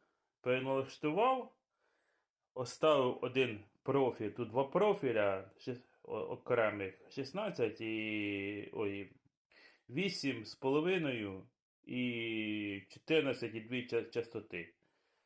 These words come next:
А вищий т-, профіль частоту я залишив, е, цей, е, ма-, е, підлаштував її під дріб'язок щоб краще бачили дріб'язок, тому, тому що Тінакі кидало в чорні.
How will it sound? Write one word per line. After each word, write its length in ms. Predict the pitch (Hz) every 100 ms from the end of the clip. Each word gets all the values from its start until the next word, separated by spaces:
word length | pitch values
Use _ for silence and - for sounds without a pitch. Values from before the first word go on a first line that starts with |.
| _ _ _ _ _ _ _ _ _ _ _ -
А 200 | 123 120
вищий 400 | 175 214 226 196
т-, 140 | 147 -
профіль 320 | 156 139 131
частоту 640 | - - - 131 - 113 110
я 200 | 120 175
залишив, 640 | 160 151 143 - 160 135 - - - - - -
е, 920 | 123 117 110 110 107 107 104 104 101 104
цей, 340 | 120 107 98
е, 200 | 101 - - - - - 113
ма-, 200 | 113 135
е, 360 | 73 69 87 - - _ _ 117 - -
підлаштував 720 | 117 135 127 - 135 170 156
її 200 | 139 131
під 380 | 123 147 - - _
дріб'язок 840 | 98 135 147 110 107 98 101 - _ -
щоб 180 | 113 -
краще 380 | 139 151 143
бачили 440 | 117 135 127 127 117
дріб'язок, 760 | 104 117 87 101 98 - -
тому, 220 | - 123 113 -
тому 240 | 123 127
що 180 | 120 117
Тінакі 440 | - 120 156 175 135
кидало 420 | 117 123 135 127
в 80 | 123
чорні. 440 | 117 104 90 92